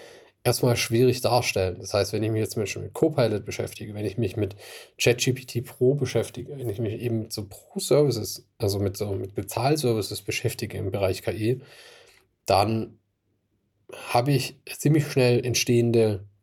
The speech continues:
hohe Kosten und muss erstmal rechtfertigen, okay, warum, warum ist es für diese Person wirklich relevant? Natürlich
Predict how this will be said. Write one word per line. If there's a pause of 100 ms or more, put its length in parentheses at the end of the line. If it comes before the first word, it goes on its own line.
(120)
hohe
Kosten (280)
und (640)
muss
erstmal
rechtfertigen,
okay,
warum, (160)
warum
ist
es
für
diese
Person
wirklich
relevant? (600)
Natürlich